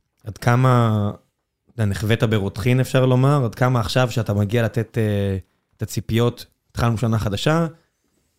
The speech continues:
הכנסות, הולכות להיות הכנסות. עד כמה אתה עכשיו מוצא את עצמך יותר ריאלי?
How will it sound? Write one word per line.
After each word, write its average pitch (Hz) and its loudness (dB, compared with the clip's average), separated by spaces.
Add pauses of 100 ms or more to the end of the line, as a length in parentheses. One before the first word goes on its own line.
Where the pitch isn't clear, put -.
הכנסות, - -8 (380)
הולכות 170 0
להיות 151 2
הכנסות. 123 -2
עד 104 -6
כמה 139 2
אתה 127 0
עכשיו 117 -2 (100)
מוצא 110 -4
את 117 0
עצמך 117 -6
יותר 113 -2
ריאלי? 98 -2